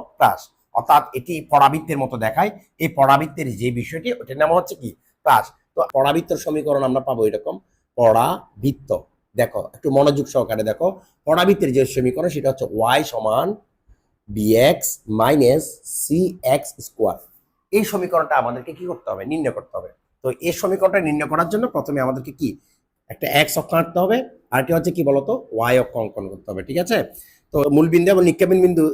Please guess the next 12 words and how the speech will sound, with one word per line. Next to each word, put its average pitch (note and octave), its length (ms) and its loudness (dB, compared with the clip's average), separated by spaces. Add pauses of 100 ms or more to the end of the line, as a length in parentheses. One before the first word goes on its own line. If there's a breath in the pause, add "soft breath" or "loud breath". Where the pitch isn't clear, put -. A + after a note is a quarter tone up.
যেহেতু, C#3+ 160 2 (300)
যেহেতু F3+ 240 0 (220)
এক, F3 80 2 (100)
তাহলে C#3 240 2
আমরা C3+ 140 -2
এখানে C#3 200 -8
দিব D3+ 180 -4
কি D#3+ 140 -14
বলতো, C#3+ 220 -4 (420)
জিরো B2+ 280 0
কমা D3+ 180 0 (280)
জিরো। F#2 160 -6